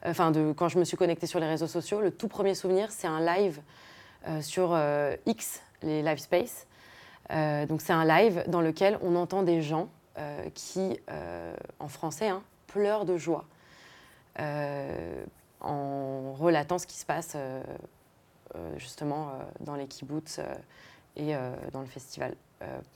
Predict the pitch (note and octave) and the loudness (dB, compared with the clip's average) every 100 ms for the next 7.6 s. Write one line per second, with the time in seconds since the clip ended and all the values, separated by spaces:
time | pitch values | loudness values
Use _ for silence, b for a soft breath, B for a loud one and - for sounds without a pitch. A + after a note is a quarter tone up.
0 | - - - C3+ C3+ B2+ C#3+ C#3+ C3+ C3+ | -20 -14 -10 -8 -8 -10 -8 -6 -6 -4
1 | C3+ - B B B B B - F3+ F3 | -6 -8 B B B B B 4 6 6
2 | F3+ F3+ - F3 D#3 F3+ D#3 B2+ F#3 F3+ | 4 2 -2 0 0 2 0 4 6 8
3 | F3 D#3 E3 D#3+ D#3+ D#3 D3+ D#3 F3+ F#3+ | 6 4 4 2 2 2 2 4 4 4
4 | D#3 D#3+ E3+ - F3 E3 D#3+ C#3+ D3+ D#3 | 2 4 0 2 2 2 2 2 0 0
5 | D3+ D3 - - B B B B B B | -2 -2 -6 -12 B B B B B B
6 | B B - E3+ D#3+ A3+ G#3 F3 - G3+ | B B -2 0 4 6 8 8 8 8
7 | G3+ G3+ G3 E3+ F3+ G3+ | 8 6 2 4 4 2